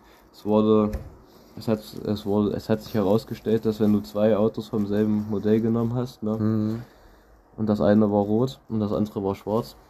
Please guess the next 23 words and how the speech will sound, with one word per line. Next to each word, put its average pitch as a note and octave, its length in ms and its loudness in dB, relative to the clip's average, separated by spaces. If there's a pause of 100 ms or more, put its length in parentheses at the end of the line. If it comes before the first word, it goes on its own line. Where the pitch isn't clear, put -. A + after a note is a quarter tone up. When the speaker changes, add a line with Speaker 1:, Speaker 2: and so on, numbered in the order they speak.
(140)
Speaker 1:
dann - 120 -8
war G2+ 120 6
das G2+ 100 4
schwarze A2+ 440 0
einen A2 100 2
halben A#2+ 240 2
Kilo C3+ 260 0
leichter. C3 460 0 (1120)
Speaker 2:
Alter, B2 360 8
seht C3+ 220 4
ihr C#3 100 4
mal, G#2+ 180 4
Leute, G2 540 2
ähm, F2+ 360 -4 (120)
wenn G2 200 -2
ihr F#2+ 100 0
leichtere G2 680 2
Autos A2 440 0
haben D#3 300 2
wollt, D#3 220 4
nehmt B2 240 -2
schwarze D#3 380 -2
Autos. F#2+ 560 -2